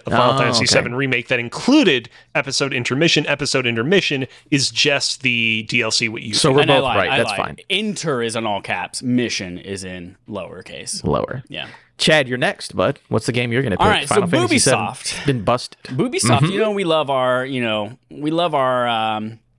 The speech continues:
Speaker 3: open worlds. We love our go check this point on the map.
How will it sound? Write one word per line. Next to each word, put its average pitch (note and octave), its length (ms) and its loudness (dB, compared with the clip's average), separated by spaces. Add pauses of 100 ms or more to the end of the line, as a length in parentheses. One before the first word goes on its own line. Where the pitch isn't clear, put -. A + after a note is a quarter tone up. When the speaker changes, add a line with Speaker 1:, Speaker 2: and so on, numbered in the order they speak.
(480)
Speaker 3:
open C3 300 0
worlds. B2 600 0
We B2+ 120 -4
love A#2+ 220 0
our A#2+ 400 -2
go A#2+ 260 -4
check B2+ 300 -6
this B2 120 -10
point B2 260 -4
on B2 100 -2
the A#2 60 -2
map. A#2 600 -2